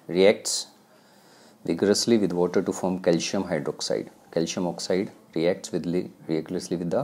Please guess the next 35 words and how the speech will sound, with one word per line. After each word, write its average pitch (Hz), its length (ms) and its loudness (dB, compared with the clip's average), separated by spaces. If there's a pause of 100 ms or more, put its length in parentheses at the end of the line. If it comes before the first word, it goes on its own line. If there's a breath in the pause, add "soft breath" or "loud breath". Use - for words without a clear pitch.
water 78 300 0
to 87 100 -8
form 95 240 -6
calcium 82 380 -2
hydroxide. 87 560 -4 (1120 loud breath)
This 98 160 0
process 98 360 2
is 98 140 2
called 95 300 4 (400)
in 101 300 -2
slaking 92 440 0
of 92 160 -2
lime. 92 300 -2
That 80 260 -2
means 98 240 -2
calcium 85 320 0 (140)
hydroxide 87 460 -2
dissolves 87 360 0
in 90 140 -2
water 85 260 -2
to 90 140 -6
form 87 360 -4 (320)
its - 140 -8
solution 87 460 -2
called 82 280 0
lime 78 220 -2
water. 87 280 -4
Which 98 260 -4
among 85 240 -2
the 90 80 0
following 80 380 0
is 76 200 -6
true 92 240 -2
about 85 260 -2
shaking, 87 800 -6